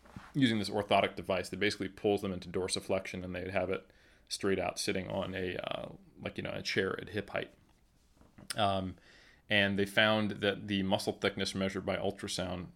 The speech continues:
increased by fifteen percent on the stretch leg. So, you know, terms and conditions apply. This is a, a-, as Pac would say, this is, this is a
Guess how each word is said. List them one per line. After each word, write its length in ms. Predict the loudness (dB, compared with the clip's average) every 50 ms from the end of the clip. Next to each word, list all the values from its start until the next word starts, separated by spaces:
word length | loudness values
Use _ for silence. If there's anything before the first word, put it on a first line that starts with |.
| _ _
increased 400 | -6 -6 -4 -2 -2 -2 -2 -2
by 100 | -4 -6
fifteen 380 | -2 -2 -4 -4 -2 -4 -4 -4
percent 400 | -4 -6 -4 -2 -2 -2 -2 -2 -6 _ _
on 180 | -4 -2 -2 -2
the 60 | -4
stretch 320 | -6 -4 -4 -4 -4 -6 -8
leg. 300 | -8 -8 -8 -10 -14 -16 _ _ _ _ _ _ -20 -20 -20 -20 -20 _ _ -6
So, 480 | 0 4 4 6 6 4 2 0 -2 -8 _ _ _ _ _ _ _ _ -2
you 100 | 0 0
know, 160 | 0 0 -2 -6 -14 _ _ _ _ _ -2
terms 260 | 0 0 0 0 -2
and 100 | -4 -2
conditions 440 | -2 0 2 2 2 0 -4 -6 -8
apply. 480 | -6 2 4 6 6 6 6 2 2
This 200 | 0 -2 -2 -2
is 160 | -4 -4 -4
a, 520 | -6 -6 -4 -4 -4 -4 -4 -6 -8 -10 -14 _ _ _ _ _ _ _ _ -6
a-, 160 | -6 -6 -6
as 140 | -8 -10 -6
Pac 320 | -4 -2 -2 -2 -2 -4
would 120 | -6 -8
say, 200 | -6 -6 -6 -6 -2 -2
this 160 | -2 0 0
is, 160 | 0 -2 -2
this 180 | -2 0 0 0
is 140 | 0 -2 0
a 360 | 0 2 2 2 2 0 -4